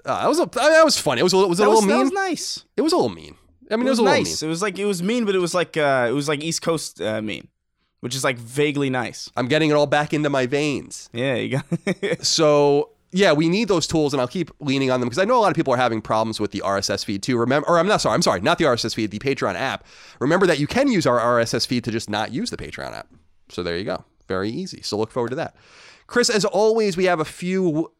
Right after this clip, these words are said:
Speaker 1: corrections, comments, concerns, thoughts, ideas, notions, et cetera that I wanna get through before we get into what we're playing, which is, uh, Death Stranding. So let's take these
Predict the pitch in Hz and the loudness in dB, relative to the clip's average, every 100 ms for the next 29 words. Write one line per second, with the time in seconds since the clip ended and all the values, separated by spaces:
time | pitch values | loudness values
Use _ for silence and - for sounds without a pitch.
0 | _ - 160 165 175 156 - 147 143 - | _ -4 -2 0 0 0 0 0 0 -2
1 | 131 147 135 127 110 127 120 - 113 113 | -2 0 0 -2 0 0 0 -2 -4 -2
2 | 117 113 113 101 107 110 - 113 101 123 | 0 0 0 -2 0 0 0 -4 -4 -6
3 | 110 104 101 104 107 101 104 98 - 160 | -2 -2 0 -2 -2 -4 -6 -6 -2 0
4 | 120 107 107 101 95 90 113 107 101 92 | 0 -2 -4 -6 -6 -4 -2 0 -2 -4
5 | - 110 107 - _ _ _ _ - 76 | -6 -4 -4 -8 _ _ _ _ -10 -8
6 | 80 90 - - 113 107 107 104 151 240 | -4 -6 -6 -4 -2 0 -2 -4 -6 -6
7 | - 156 - 107 101 - | -4 -6 -4 -4 -4 -6